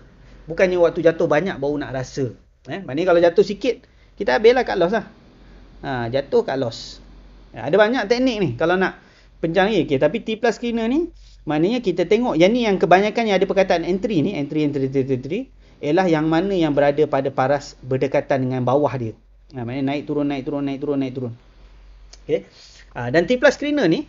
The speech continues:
uh, yang special ni sebenarnya ialah sebab T plus ni. T plus ni maknanya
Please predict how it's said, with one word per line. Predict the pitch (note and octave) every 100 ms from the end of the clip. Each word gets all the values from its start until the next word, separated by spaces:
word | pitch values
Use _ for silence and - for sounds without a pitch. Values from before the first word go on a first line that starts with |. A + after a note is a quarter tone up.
| - - -
uh, | D3 D3+ D#3
yang | E3+ F#3+
special | F#3+ G#3+ G#3 D4 G#3+
ni | A#3 A#3
sebenarnya | G3 B3 F3
ialah | A3
sebab | E3+ D3
T | E3 D#3
plus | F3 F#3
ni. | F3+ A2 -
T | E3
plus | E3 A3 F#3
ni | C#3 E3
maknanya | D3 C#3+ A#2+ A#2 C#3+